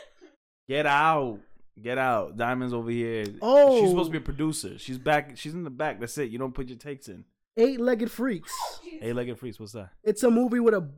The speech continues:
Speaker 2: like, killer spiders that are, like, all over the place.
Speaker 1: They
Speaker 2: Like,
Speaker 1: come out,
Speaker 2: whack
Speaker 1: like, in nineties or
Speaker 2: two thousand,
Speaker 1: something?
Speaker 2: no, like, early two thousands.
Speaker 1: Ah.
Speaker 2: I don't know who was in it. I'm pretty sure Ben Stiller wasn't in it, though.
Speaker 1: The number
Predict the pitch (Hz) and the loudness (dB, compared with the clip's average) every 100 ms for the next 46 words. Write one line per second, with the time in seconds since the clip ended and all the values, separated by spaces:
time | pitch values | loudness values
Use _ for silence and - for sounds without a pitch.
0 | - 196 170 - 233 202 - 214 214 185 | -6 -6 -4 2 2 2 0 -2 -2 -2
1 | 170 175 175 175 165 185 190 185 196 175 | -4 -4 -4 -6 -6 -2 0 2 0 -2
2 | 170 165 156 156 - - _ - - 127 | -6 -8 -10 -12 -16 -20 _ -20 -16 -12
3 | 139 123 117 113 110 117 123 127 - 175 | -6 -4 -2 -4 -6 -4 -4 -2 -4 -4
4 | - 185 170 165 160 180 180 175 165 165 | -4 -4 -6 -8 -8 -8 -8 -8 -10 -10
5 | 156 156 - - _ _ 98 98 98 98 | -10 -12 -16 -20 _ _ -14 -12 -12 -14
6 | 90 85 _ - 208 202 202 180 196 208 | -18 -20 _ -6 -2 -2 0 -2 -2 -4
7 | - - 165 165 202 196 165 165 175 - | -8 -12 -10 -8 -6 -6 -6 -6 -6 -6
8 | 185 160 165 160 156 160 - - 156 - | -6 -6 -6 -6 -8 -8 -12 -18 -20 -20
9 | _ - 98 104 | _ -16 -14 -12